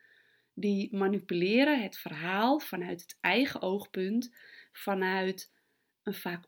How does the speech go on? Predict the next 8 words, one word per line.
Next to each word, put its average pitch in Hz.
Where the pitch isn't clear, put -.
onbewuste 254
motivatie 202
om 190
iedereen 170
te -
vriend 196
te 240
houden, 269